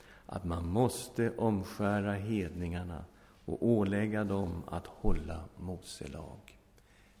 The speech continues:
Det var den fråga som prövades i apostlamötet. Det är den fråga som prövas i Galaterbrevet. Och Paulus säger: "Den här frågan är redan avgjord av apostlarna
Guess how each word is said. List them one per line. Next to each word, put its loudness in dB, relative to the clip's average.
Det 2
var 4
den 0
fråga 0
som -6
prövades -6
i -10
apostlamötet. -10
Det -2
är -2
den -2
fråga 0
som -6
prövas -4
i -6
Galaterbrevet. -8
Och 0
Paulus 0
säger: 0
"Den -4
här -4
frågan 0
är -4
redan -4
avgjord -6
av -6
apostlarna -8